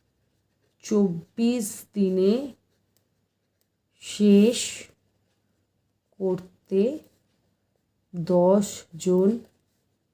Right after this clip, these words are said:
মিস্ত্রি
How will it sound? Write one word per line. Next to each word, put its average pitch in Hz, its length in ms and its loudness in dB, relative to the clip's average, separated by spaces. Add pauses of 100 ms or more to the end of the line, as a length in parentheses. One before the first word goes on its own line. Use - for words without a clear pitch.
(2000)
মিস্ত্রি 185 800 -6